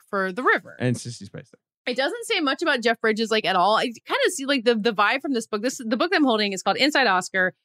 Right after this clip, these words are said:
Speaker 1: The Unofficial History of the Academy Awards by Mason Wiley and Damian Bono, which is really great for just, like, remembering all of the Buzz stuff that is completely easy to forget. Um, so it doesn't talk about Jeff Bridges much. It seems like it was just like,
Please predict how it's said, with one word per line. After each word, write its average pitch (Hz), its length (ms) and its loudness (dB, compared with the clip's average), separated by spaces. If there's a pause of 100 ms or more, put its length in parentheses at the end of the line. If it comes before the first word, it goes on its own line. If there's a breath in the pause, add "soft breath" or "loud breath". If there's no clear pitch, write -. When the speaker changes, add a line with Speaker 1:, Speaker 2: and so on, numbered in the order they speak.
(220)
Speaker 1:
The 277 80 2
Unofficial 294 340 2
History 214 280 2
of 196 40 2
the 185 60 0
Academy 175 320 2
Awards 165 360 0
by 175 140 2
Mason 247 360 2
Wiley 180 340 2
and 170 100 -2
Damian 175 340 0
Bono, 156 340 -2
which 170 180 0
is 196 160 0
really 226 500 6 (100)
great 160 440 -4
for 190 100 -4
just, 185 180 -8
like, 208 140 -2
remembering 190 540 -2
all 170 200 2
of 185 120 -4
the 185 60 2
Buzz 170 300 0
stuff 151 360 2
that 165 100 -4
is 170 140 -2
completely 160 420 -2
easy 156 240 0
to 156 80 -2
forget. 156 380 2 (480)
Um, 196 340 2
so 285 100 0
it 320 40 6
doesn't 427 180 2
talk 370 160 4
about 294 160 0
Jeff 220 180 -2
Bridges 190 280 -4
much. 175 240 -2
It - 100 -12
seems 480 160 -2
like 494 220 0
it 240 40 2
was 269 120 2
just 240 180 -2
like, 208 180 2